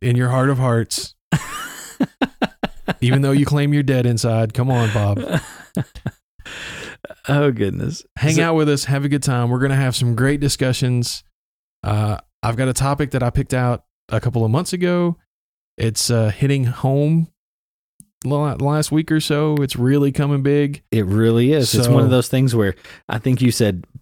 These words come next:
Speaker 2: "By God, I actually had foresight and saw this
Speaker 1: <laughs> Yeah.
Speaker 2: coming." And, and now it's everywhere. It's all
Speaker 1: Yeah.
Speaker 2: over the news.
Speaker 1: Yep.
Speaker 2: So,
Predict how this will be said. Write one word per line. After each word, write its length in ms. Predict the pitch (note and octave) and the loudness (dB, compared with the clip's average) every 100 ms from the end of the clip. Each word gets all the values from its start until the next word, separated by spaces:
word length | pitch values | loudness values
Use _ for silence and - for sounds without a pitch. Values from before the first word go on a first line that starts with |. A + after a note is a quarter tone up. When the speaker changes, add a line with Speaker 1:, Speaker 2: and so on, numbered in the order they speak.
| - | -4
Speaker 2:
"By 180 | D#3 F3+ | -2 0
God, 320 | C#3 D#3 D#3 | 0 -2 -2
I 160 | A#2+ | -2
actually 300 | C#3 D#3+ C#3 | -2 0 0
had 240 | A#2+ C3 G2+ - | 2 0 -2 0
foresight 540 | D#3 F3 - C#3 G2 | 2 2 0 -2 -2
and 100 | A2+ | -2
saw 300 | - D#3 E3 | -2 0 0
this 220 | D#3 D3+ | 2 2
Speaker 1:
<laughs> 40 | - | 2
Yeah. 20 | E3 | 2
Speaker 2:
coming." 300 | D#3+ B2 A2+ - - - | 4 2 0 -4 -14 -6
And, 240 | D3 D3+ | 0 0
and 180 | C#3+ C#3+ C#3+ | 0 0 2
now 200 | F3 E3+ | 0 0
it's 140 | E3 - | -2 -2
everywhere. 560 | F#3+ F#3+ F#3 D3+ A#2 | -2 2 4 4 2
It's 140 | G#2+ G#2+ | 2 2
all 80 | - | 4
Speaker 1:
Yeah. 80 | |
Speaker 2:
over 160 | G3 G3 | 4 2
the 80 | F#3+ | 2
news. 480 | G3 G3 D#3 G#2+ B2 | 2 2 2 0 0
Speaker 1:
Yep. 140 | B2+ | 0
Speaker 2:
So, 300 | A#2+ A2 G#2+ | 0 -2 -4